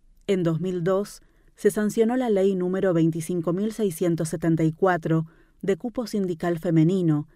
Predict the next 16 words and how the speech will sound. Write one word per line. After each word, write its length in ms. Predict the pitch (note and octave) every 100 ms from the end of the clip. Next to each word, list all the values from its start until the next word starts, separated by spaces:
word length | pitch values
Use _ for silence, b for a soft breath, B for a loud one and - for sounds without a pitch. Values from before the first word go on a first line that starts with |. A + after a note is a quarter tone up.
| b b b -
que 80 |
estipula 580 | G#3+ - A3+ G#3+ B3+ A#3
una 240 | G3+ G#3 G3+
representación 800 | F3 E3+ D#3+ E3+ E3 D#3+ F#3 E3
femenina 640 | F#3 D#3+ D#3 F3+ F#3+ F3+
de 80 | E3
un 160 | F3+
mínimo 400 | F3+ F#3+ G3 F3
del 180 | D#3 D3+
treinta 380 | D3+ G#3+ A3+ A#3
por 180 | - F3
ciento 380 | - F3+ F3 F3
en 80 |
los 140 | D#3+ D#3+
cargos 380 | F3 E3 E3 E3
electivos 720 | D3+ D3+ - F#3+ F3+ F#3